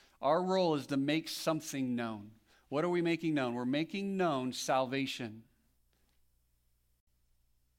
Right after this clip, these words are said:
We're speaking of here the excellencies.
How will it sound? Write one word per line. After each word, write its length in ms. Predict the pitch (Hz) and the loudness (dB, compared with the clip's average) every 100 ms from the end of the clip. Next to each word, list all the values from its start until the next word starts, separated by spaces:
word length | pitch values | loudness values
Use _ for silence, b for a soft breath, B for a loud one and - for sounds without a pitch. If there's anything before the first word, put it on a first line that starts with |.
| _ _ - | _ _ -6
We're 120 | 139 | -4
speaking 420 | - 196 190 180 | -2 -2 2 4
of 200 | 156 135 | 4 2
here 300 | 160 170 165 | 0 2 4
the 160 | 147 - | 2 4
excellencies. 1080 | 175 185 170 151 135 131 113 107 - - | 4 4 0 0 0 -4 -6 -6 -10 -16